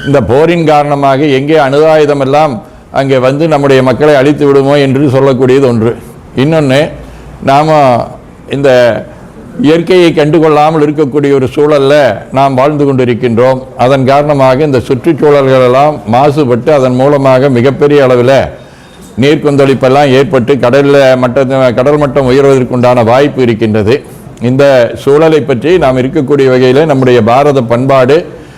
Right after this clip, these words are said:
எப்படி அமைதியை விரும்புகிறது என்பதை கொண்டு செல்லக்கூடிய வகையிலேயும் அமைந்திருக்கின்றது.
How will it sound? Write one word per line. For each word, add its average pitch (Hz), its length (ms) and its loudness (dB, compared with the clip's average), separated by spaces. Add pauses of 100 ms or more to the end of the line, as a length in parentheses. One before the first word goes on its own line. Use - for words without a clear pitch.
(160)
எப்படி 151 340 0
அமைதியை 143 440 2
விரும்புகிறது 131 840 0
என்பதை 127 560 0
கொண்டு 135 240 0
செல்லக்கூடிய 123 560 0
வகையிலேயும் 123 640 2 (140)
அமைந்திருக்கின்றது. 117 880 0